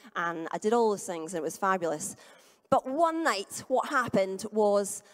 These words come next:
I got woken up as if there was two very strong men either side of my bed going, "Ju, ju, ju, ju, ju, ju, ju, ju, ju, ju,"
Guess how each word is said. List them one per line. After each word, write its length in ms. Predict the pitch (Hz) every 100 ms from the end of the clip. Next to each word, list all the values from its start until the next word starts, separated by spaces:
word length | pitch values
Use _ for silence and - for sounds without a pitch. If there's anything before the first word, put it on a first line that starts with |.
| -
I 80 | 220
got 220 | 247 247
woken 280 | 226 269 220
up 200 | 175 - - - _ _ - -
as 180 | 262 254
if 340 | 269 - -
there 120 | 254 254
was 160 | 233
two 200 | - 311
very 280 | 320 349 330
strong 340 | - 302 285
men 180 | 226 202
either 200 | 247 247
side 220 | 240 254 233
of 40 |
my 120 | 214
bed 220 | 208 196 -
going, 240 | 180 170
"Ju, 340 | 427 311 - 453
ju, 100 | 403
ju, 120 | 403
ju, 120 | 403 403
ju, 140 | 392
ju, 140 | 392
ju, 260 | 381 381 370
ju, 140 | 359
ju, 140 | 311 339
ju," 220 | 330